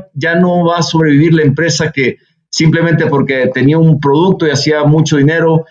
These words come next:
eh, va a sobrevivir. No, yo, yo siempre me acuerdo un, un consejo que me dio un director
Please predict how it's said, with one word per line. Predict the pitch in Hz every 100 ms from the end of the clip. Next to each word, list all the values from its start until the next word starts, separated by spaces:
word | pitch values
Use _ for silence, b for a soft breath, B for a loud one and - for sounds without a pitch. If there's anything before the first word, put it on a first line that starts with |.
| B _
eh, | - 127
va | 127 156
a |
sobrevivir. | 156 135 147 147
No, | 175 165 - - -
yo, | 175
yo | 208
siempre | 226 262 214 233 185 -
me | 147
acuerdo | 123 123 165 185 147 117 139 151 156 -
un, | 151 160 160 151 135 123 123
un | 143 147
consejo | 147 139 135 185 151 131
que | 131
me | 123 127
dio | 135 139 139 139
un | 143 143
director | 135 117 - 120 98